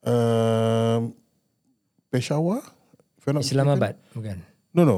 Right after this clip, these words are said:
Speaker 1: That one, I was going somewhere else. Um, I think I was
Speaker 2: Karachi.
Speaker 1: going, I was going to Afghanistan.
Speaker 2: Oh.
Speaker 1: I
Speaker 2: Kau dah pergi Afghanistan, eh?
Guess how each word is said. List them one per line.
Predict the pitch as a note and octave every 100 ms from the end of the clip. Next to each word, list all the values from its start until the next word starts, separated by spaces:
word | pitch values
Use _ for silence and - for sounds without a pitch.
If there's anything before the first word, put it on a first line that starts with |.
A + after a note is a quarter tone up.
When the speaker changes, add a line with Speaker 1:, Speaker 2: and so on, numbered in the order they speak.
| G2+
Speaker 1:
That | G2
one, | E3+ G#3
I | D3+
was | C#3 D#3
going | C3 F3
somewhere | F#3+ D#3+ D3 C3+
else. | G2+ G2+ -
Um, | B2+ C3+ C3+ C3 C3+
I | B2+
think |
I | B2 C3
was |
Speaker 2:
Karachi. | C#3+ C#3 C#3+
Speaker 1:
going, | C3 D#3
I | B2
was | C3
going | B2 E3
to | D3+ A2 G2+ G2+ G2+
Afghanistan. | G2 A2+ G#2+ - G2 E2 - - - -
Speaker 2:
Oh. | A#2 E3 A#2+ - _ _ _ -
Speaker 1:
I | B2+
Speaker 2:
Kau | E3 C4+
dah | B3+
pergi | G#3+ A#3+
Afghanistan, | A#3+ G#3 A#3 A#3 - G#3+
eh? | G3